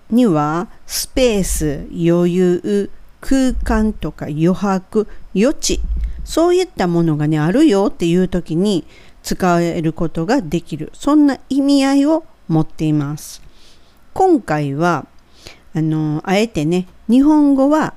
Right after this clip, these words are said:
言いませんので、英語だけでね、さっき言ったね、スペースや余裕、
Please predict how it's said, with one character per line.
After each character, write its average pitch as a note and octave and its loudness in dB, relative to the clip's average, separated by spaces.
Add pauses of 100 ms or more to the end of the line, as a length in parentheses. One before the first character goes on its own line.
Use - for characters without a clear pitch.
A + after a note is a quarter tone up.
(260)
言 A#3 4
い B3 4
ま B3 2
せ A#3 0
ん E3+ 2
の D3 -2
で、 D#3 -2 (360)
英 D#4+ 4
語 E4 2
だ D4 0
け C#4 -2
で C4 2
ね、 B3+ 2 (180)
さ - -2
っ A3+ -2
き D#3+ -4
言 E3 2
っ - -4
た - -6
ね、 G#3 0 (340)
ス - -10
ペ F3 0
ー D#3+ -2
ス - -4
や E3 0
余 D#3 0
裕、 F3 0